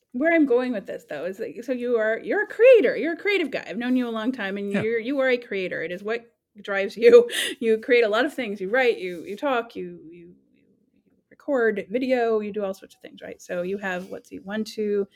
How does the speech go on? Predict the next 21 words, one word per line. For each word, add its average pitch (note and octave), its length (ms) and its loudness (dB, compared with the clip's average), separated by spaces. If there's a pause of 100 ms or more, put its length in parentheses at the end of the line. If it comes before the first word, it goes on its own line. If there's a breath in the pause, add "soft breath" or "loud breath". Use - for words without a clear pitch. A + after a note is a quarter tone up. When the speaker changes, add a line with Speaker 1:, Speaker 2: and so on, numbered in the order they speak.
(640 soft breath)
Speaker 1:
okay, F#3+ 260 -2
YouTube, B3+ 440 -2
Twitter, G3 260 0
Facebook, G3 520 -2
Instagram, F3+ 760 -8 (260)
a - 60 -20
store, D4 640 -2 (400)
Patreon, A3 540 -6
which A3+ 180 -6
you C4 200 0
also F#4 280 2
actually C#4 260 0
post G4 360 -2
to - 80 -12
Patreon, - 480 2
<laughs> E4 180 6
which E4 240 2
not A#3 160 4
Speaker 2:
Yeah. D#4 80 4
Speaker 1:
everybody C#4+ 320 -4
does, - 260 -12